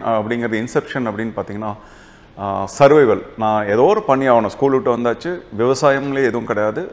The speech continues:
இதுல பண்ணணும் அப்படிங்கிறது ஒரு, ஒரு, அ, சிச்சுவேஷன். அப்போ, ஆ, நம்மகிட்ட மில்க் வாங்கி அவங்க பன்னீர் பண்ணும்போது, "ஏன் இதை நம்ம இங்க பண்ணக்கூடாது?"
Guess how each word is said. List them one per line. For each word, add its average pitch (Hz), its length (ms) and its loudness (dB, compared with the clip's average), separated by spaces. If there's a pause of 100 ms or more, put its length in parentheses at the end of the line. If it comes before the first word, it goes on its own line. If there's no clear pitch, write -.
இதுல 101 280 -2
பண்ணணும் 120 380 -2
அப்படிங்கிறது 107 400 -6
ஒரு, 92 300 -4
ஒரு, 98 340 -6 (240)
அ, 95 260 -8
சிச்சுவேஷன். 113 560 -6 (440)
அப்போ, 208 380 -2 (460)
ஆ, 98 760 -4 (540)
நம்மகிட்ட 180 420 0 (100)
மில்க் 151 160 -4
வாங்கி 131 360 -2
அவங்க 117 280 -2
பன்னீர் 117 300 -4
பண்ணும்போது, 107 320 -4
"ஏன் 127 220 -2
இதை 120 120 -4
நம்ம 95 220 -4
இங்க 95 140 -6
பண்ணக்கூடாது?" 92 640 -6